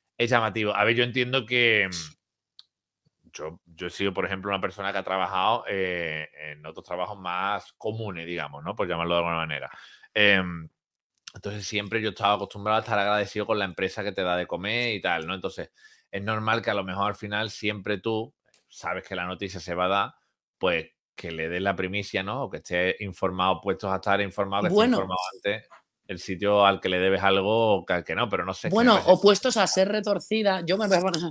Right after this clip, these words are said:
Speaker 2: y mira que me cuesta, de verdad, pero ya en este mundo tienes que serlo. Cuando dices, "¿de qué agencia eres?". Eh, a ver,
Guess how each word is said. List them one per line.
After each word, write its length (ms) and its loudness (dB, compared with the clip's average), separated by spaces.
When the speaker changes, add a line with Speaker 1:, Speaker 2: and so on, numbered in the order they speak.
Speaker 2:
y 100 -2
mira 160 4
que 60 4
me 120 0
cuesta, 280 2
de 80 4
verdad, 220 2
pero 120 2
ya 80 4
en 80 0
este 160 -2
mundo 260 -2
tienes 200 -4
que 100 -4
serlo. 340 -2
Cuando 180 2
dices, 180 2
"¿de 100 4
qué 60 2
agencia 440 4
eres?". 320 2
Eh, 180 4
a 100 8
ver, 360 2